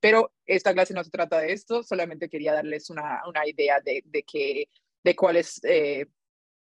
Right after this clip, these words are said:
de, de qué, qué significa eso, eh, y cómo, cómo es importante aquí. Entonces, vemos que, que muchas cosas quizás están diciendo, "¿Dónde está la preferencial, la opción preferencial de los pobres?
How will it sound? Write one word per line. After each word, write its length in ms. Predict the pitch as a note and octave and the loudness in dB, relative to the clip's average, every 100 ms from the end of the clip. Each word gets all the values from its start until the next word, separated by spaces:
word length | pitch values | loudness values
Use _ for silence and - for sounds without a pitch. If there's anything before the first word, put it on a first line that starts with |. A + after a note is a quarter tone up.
| _ _ _ _ _ _ _ _ - | _ _ _ _ _ _ _ _ -6
de, 180 | F3+ G3 | 0 2
de 140 | F#3+ G3 | 2 4
qué, 240 | A3+ G3 | 4 4
qué 140 | A#3+ G#3+ | 4 4
significa 520 | G#3+ F3+ F3+ E3+ D3+ | 2 2 2 4 4
eso, 360 | D3+ D3+ D3 - | 2 0 0 -2
eh, 280 | C#3 C3 D#3+ D#3 | -4 -4 -6 -14
y 120 | - - | -16 -4
cómo, 520 | D#3+ D3+ D3+ C#3 C3+ | -2 -2 -6 -6 -4
cómo 280 | - D#3+ D3+ | -2 -2 -2
es 160 | C#3 - | -6 -8
importante 460 | E3 C#3+ - - | -10 -6 -6 -4
aquí. 240 | C3 - - _ _ - _ - | -6 -8 -20 _ _ -20 _ -2
Entonces, 400 | G3 G#3+ G#3 F3+ | 2 2 2 4
vemos 380 | A3+ C4 D4 | 6 4 2
que, 300 | - G#3+ F#3+ | 2 2 0
que 680 | - G3 F3+ E3+ E3 C#3+ - _ _ _ _ | -2 -2 -2 -2 -6 -8 -12 _ _ _ _
muchas 360 | G#3+ C4 E4 - | -8 -4 -2 -2
cosas 520 | B3 B3 B3+ B3+ - _ F#3+ | 0 0 0 -2 -8 _ -16
quizás 340 | - G#3+ A#3+ A#3 | -8 2 2 2
están 240 | A3+ G#3+ | 0 -2
diciendo, 320 | G3+ F#3+ F3+ | -2 -6 -2
"¿Dónde 180 | F#3 A3 | 0 -2
está 160 | - A#3+ | 0 2
la 120 | A3 | 2
preferencial, 600 | G3 F#3 F3 F#3 F3 E3+ | 0 -2 -4 -4 -4 -2
la 220 | F3+ E3 D#3+ | 0 0 0
opción 260 | - F#3+ | -8 -8
preferencial 480 | F#3+ F3+ D#3+ D#3+ D#3+ | -8 -8 -8 -6 -4
de 100 | E3 | -4
los 140 | C#3+ | -4
pobres? 500 | - G3 C3 G#2+ - | -2 -2 -2 -8 -12